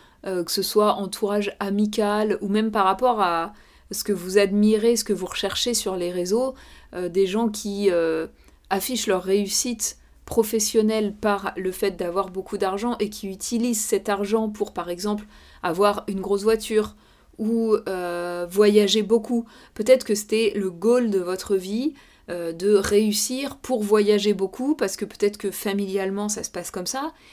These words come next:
mais que aujourd'hui, vous sentez bien que ça entre en contradiction avec des valeurs de... écologiques et de sauvegarde de la planète. Ça, c'est vraiment intéressant et ça va être important de voir que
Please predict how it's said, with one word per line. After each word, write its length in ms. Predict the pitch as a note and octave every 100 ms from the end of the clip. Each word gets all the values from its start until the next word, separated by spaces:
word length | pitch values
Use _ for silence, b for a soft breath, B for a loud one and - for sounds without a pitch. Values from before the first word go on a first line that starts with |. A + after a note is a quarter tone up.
| B
mais 120 | G3+
que 260 | G#3 G#3+ - _ _ _ -
aujourd'hui, 520 | A3+ G#3+ A3 A3 C#4
vous 120 | C#4
sentez 300 | G#3 F3+ G3
bien 180 | G3 B3+
que 60 |
ça 180 | - F#3 -
entre 280 | A3 G#3+
en 60 | F3+
contradiction 840 | - A3+ G#3 G3+ F#3 - A#3+ C#4+ D#4+ B B -
avec 300 | F3 G3 F3
des 120 | F3+
valeurs 640 | F3+ F#3 G#3 A#3+ A3 -
de... 580 | E3+ F3 D#3+ E3 E3 E3+
écologiques 720 | G3 G#3 F3 E3 A3+ C#4+ - - _
et 160 | F3
de 220 | D#3+ E3+
sauvegarde 760 | E3 - G#3 F3+ A3+ B3 G3+ E3+
de 160 | E3+ F3+
la 140 | F3+
planète. 540 | E3+ G#3+ G#3 G3+ - - _
Ça, 200 | - D#4
c'est 180 | E4 A3+
vraiment 360 | G3 A#3+ C#4 C#4+
intéressant 440 | A#3+ G#3+ A3 D#4+
et 80 | A#3
ça 140 | G#3+
va 100 | F3+
être 120 | F#3+
important 380 | A3+ A3 A#3+ D4
de 100 | A3+
voir 400 | F#3+ G3 C#4 -
que 300 | - A#3 C#4